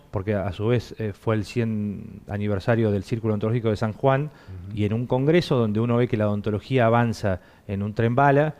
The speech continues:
Speaker 1: y nosotros seguimos,
Speaker 2: Ujú.
Speaker 1: eh, con la odontología de hace treinta, cuarenta años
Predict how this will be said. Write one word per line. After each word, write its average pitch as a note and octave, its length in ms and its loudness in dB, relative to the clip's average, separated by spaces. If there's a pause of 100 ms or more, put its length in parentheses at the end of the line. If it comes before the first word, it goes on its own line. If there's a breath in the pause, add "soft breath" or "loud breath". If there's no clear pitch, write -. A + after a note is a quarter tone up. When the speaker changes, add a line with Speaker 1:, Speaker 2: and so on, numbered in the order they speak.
(320 loud breath)
Speaker 1:
y G#2+ 120 -4
nosotros G#2 480 -4
seguimos, A2 580 0
Speaker 2:
Ujú. D#2+ 120 -14
Speaker 1:
eh, F#2+ 260 -4
con G2 140 -6
la G2 80 -2
odontología G2 680 -2
de G2+ 120 -2
hace F#2+ 380 -6 (100)
treinta, G#2+ 340 -4
cuarenta A2 440 0
años C3 360 2